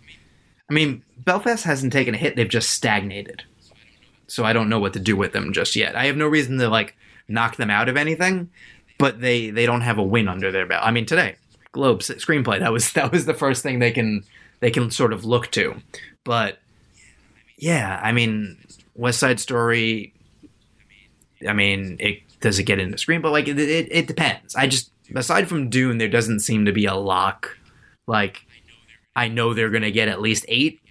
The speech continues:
Could they get up to twelve type thing? And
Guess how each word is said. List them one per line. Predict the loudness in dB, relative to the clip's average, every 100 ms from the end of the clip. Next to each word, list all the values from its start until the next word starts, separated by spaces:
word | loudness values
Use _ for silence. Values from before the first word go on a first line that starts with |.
| _ _ _
Could | 0 0
they | 0
get | 0
up | -2 -2
to | -6
twelve | 0 -2 -2 -4
type | -2 -2
thing? | -2 -4 -6 -16 _ -2
And | 0 0